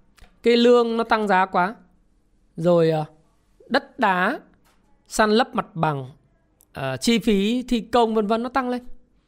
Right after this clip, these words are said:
Thì dẫn đến là cái hạch toán, cái đội chi phí về, về, ờ, hạch, hạch toán về chi phí nó là nó, nó phải đội giá lên. Mà đội giá thì về phải xin, xin cấp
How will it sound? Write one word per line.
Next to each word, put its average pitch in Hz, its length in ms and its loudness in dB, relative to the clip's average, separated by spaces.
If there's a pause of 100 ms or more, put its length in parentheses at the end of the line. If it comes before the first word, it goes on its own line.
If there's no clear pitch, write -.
(380)
Thì 233 100 4
dẫn 262 180 0
đến 262 160 2
là 277 80 -2
cái 277 120 -2 (180)
hạch 220 220 -6
toán, 214 340 0
cái 285 80 -8
đội 254 240 0
chi 254 200 -2
phí 226 260 -4
về, 233 220 -6
về, 202 400 -8 (440)
ờ, 180 360 -8
hạch, 196 260 -8
hạch 220 180 -8
toán 208 160 0
về 247 80 0
chi 247 140 -2
phí 226 200 -4
nó 277 120 -10
là 247 440 -10
nó, 240 280 -10 (260)
nó - 240 -10 (280)
phải - 140 -6
đội 233 160 0
giá 226 200 2
lên. 302 160 0 (380)
Mà 240 80 -2
đội 254 180 0
giá 233 200 2
thì 277 80 -4
về 233 200 2
phải 208 120 -2
xin, 247 480 -2
xin 233 560 -4
cấp 262 140 -2